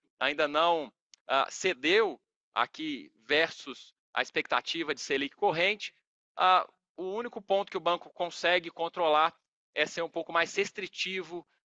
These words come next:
no crédito, principalmente para grupos mais arriscados, o que faz com que seja ainda mais difícil continuar crescendo e, mesmo assim,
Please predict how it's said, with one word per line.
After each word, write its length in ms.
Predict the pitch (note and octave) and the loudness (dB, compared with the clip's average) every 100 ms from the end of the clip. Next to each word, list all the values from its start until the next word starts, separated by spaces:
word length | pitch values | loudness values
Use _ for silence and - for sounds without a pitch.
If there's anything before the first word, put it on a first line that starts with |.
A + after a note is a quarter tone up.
| _ | _
no 100 | E3 | -12
crédito, 680 | - D3+ C#3+ D3 C#3+ - C#3+ _ _ | -2 2 4 4 0 -12 -16 _ _
principalmente 640 | - F3+ - D#3+ D3 D3+ D3 | -6 -6 0 0 2 -2 0
para 200 | D3 C#3+ | 0 0
grupos 380 | C3+ D3 D#3 C3+ | -4 -10 -10 -2
mais 300 | C#3+ D3+ D3+ | 2 2 0
arriscados, 800 | D3+ - - C#3 B2 G#2 - _ _ _ | -4 -8 0 2 4 0 -10 _ _ _
o 100 | - | -8
que 120 | C#4+ | -4
faz 240 | - A3 | 0 0
com 140 | - A3 | -2 -8
que 160 | A#3 | -10
seja 280 | - A3 A3 | -2 0 0
ainda 240 | G#3+ B3+ | 0 0
mais 200 | B3 A3+ | 2 2
difícil 440 | G#3+ - F#3+ G3 - | 0 -8 -10 -12 -8
continuar 380 | F3+ E3+ E3 D#3+ | -8 -4 0 0
crescendo 580 | D#3+ C#3+ - D#3 D#3+ _ _ _ | 0 -4 -4 -4 -6 _ _ _
e, 80 | D3+ | -12
mesmo 420 | D#3 E3 G#3 F#3+ | -2 2 2 2
assim, 380 | E3+ - C#3+ C#3+ | -2 -2 -6 -10